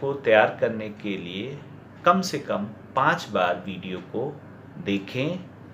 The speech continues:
रिवाइज करें, मेमोराइज करें, तो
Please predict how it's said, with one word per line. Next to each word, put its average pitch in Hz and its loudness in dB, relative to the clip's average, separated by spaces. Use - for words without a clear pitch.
रिवाइज 95 0
करें, 151 0
मेमोराइज 98 0
करें, 160 0
तो 202 8